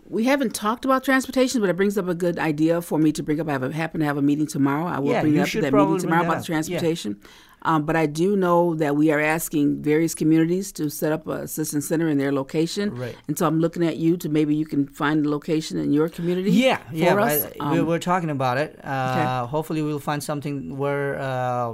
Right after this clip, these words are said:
Speaker 2: people from my community can, can
Speaker 1: Okay.
Speaker 2: communi-, uh, I guess, uh, ha-, use their transportations easily.
Speaker 1: Okay.
Speaker 2: But hey, but definitely, you, I think one thing, if city can pass some budget, uh,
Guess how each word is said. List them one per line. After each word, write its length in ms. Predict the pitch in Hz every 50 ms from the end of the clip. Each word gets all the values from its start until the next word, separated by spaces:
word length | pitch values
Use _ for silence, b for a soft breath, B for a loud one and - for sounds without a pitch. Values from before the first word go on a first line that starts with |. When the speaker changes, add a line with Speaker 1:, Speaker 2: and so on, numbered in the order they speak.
| 110 - -
Speaker 2:
people 200 | 151 139 - 139
from 160 | - 139 135
my 160 | 156 180 196
community 440 | 180 - 135 131 131 127 120 123 120
can, 260 | - 123 123 120 117
can 160 | 117 - 123 117
Speaker 1:
Okay. 140 | - -
Speaker 2:
communi-, 320 | - 120 117 117 117 113 -
uh, 340 | 123 123 113 113 110 - - - - _ _ _ _ _ _ - _ - - - - _ _ -
I 60 | 120 123
guess, 260 | 123 127 127 - -
uh, 200 | 135 113 110 101 -
ha-, 100 | 131 135
use 300 | 127 117 127 147 151 127
their 160 | 147 135 127
transportations 680 | 127 - 139 127 120 - - 123 127 120 - 131 113 117
easily. 360 | 123 117 110 107 107 110 - _ _ - -
Speaker 1:
Okay. 220 | 170 - 185 156 -
Speaker 2:
But 180 | - 165 - -
hey, 140 | 190 202
but 320 | 165 147 170 156 - 160 156
definitely, 400 | 196 202 220 - 220 214 196 180
you, 280 | 160 151 170 175 - 196
I 80 | 190
think 160 | 185 208 196 180
one 120 | 190 185
thing, 140 | 180 196 185
if 140 | 180 151 -
city 220 | - 208 190 190
can 120 | 170 175
pass 260 | - 170 165 160 165 -
some 380 | 170 151 147 135 135 143 139 135
budget, 460 | 131 170 170 160 143 156 147 - - -
uh, 140 | - 143